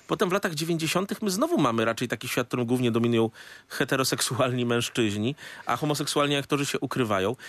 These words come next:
No i nasz bohater trochę padł tego ofiarą. On się sam z tego wszystkiego wycofał. Jeszcze do tego dołączyło się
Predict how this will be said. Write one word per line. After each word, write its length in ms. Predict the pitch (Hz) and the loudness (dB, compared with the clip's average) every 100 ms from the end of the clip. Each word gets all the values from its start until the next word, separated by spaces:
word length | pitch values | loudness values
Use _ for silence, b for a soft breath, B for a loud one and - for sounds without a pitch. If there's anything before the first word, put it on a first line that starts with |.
| B - | B -2
No 100 | - | 0
i 140 | 247 - | 0 -2
nasz 300 | 151 190 - | -2 0 -2
bohater 500 | 156 165 113 117 147 B - | -4 -2 -2 -2 -6 B -8
trochę 200 | - 202 | -4 -2
padł 160 | 185 - | -2 -2
tego 220 | 165 139 | 0 2
ofiarą. 380 | 127 247 214 120 | 2 2 2 2
On 60 | 120 | 2
się 120 | 135 | -2
sam 320 | - 160 196 | 0 0 -2
z 80 | 185 | -2
tego 180 | - 170 | -2 -2
wszystkiego 360 | 170 - 160 143 | -4 -4 -2 -2
wycofał. 340 | 135 208 165 | 0 0 2
Jeszcze 160 | 131 131 | 0 0
do 40 | |
tego 140 | 135 135 | 0 0
dołączyło 360 | 135 131 143 | 0 2 0
się 160 | 131 | 0